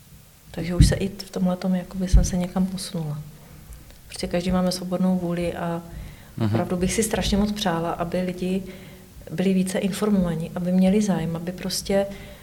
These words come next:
Speaker 1: eh, jenom si neřekli: „No, tak tady mám něco instantního, zamíchám to do vody a, a nazdar.“ Jo, hlavně ať prostě se najím a nemám hlad, ale prostě aby se opravdu dívali na to, co jí, protože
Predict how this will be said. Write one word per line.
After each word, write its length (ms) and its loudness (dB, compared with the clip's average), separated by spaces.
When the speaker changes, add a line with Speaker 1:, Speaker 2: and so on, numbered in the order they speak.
Speaker 1:
eh, 80 0
jenom 580 2
si 160 -2
neřekli: 340 2
„No, 140 0
tak 180 -4
tady 140 -2
mám 200 0
něco 220 -2
instantního, 600 0
zamíchám 420 -2
to 120 -2
do 120 -2
vody 440 -2
a, 140 0
a 60 -4
nazdar.“ 440 2
Jo, 320 -2
hlavně 260 0
ať 100 -4
prostě 360 -6
se 160 0
najím 280 0
a 40 0
nemám 280 0
hlad, 320 -2
ale 120 -4
prostě 300 -4
aby 120 -2
se 140 -2
opravdu 360 -4
dívali 240 2
na 120 -2
to, 120 -4
co 200 -4
jí, 160 -2
protože 480 -6